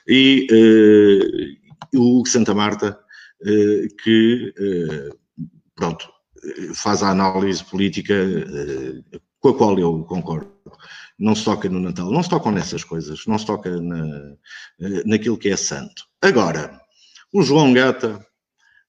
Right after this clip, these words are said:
vai-nos explicar porque é que o Partido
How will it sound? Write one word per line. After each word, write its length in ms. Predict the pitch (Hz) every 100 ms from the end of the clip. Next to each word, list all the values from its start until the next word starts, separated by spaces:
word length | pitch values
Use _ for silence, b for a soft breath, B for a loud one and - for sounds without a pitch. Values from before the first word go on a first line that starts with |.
| _
vai-nos 440 | 113 113 117 104 104
explicar 640 | - 123 120 120 117 110
porque 220 | 110 -
é 80 | 107
que 260 | - 95 95
o 240 | 95 104
Partido 920 | 107 107 107 143 113 87 80 73 -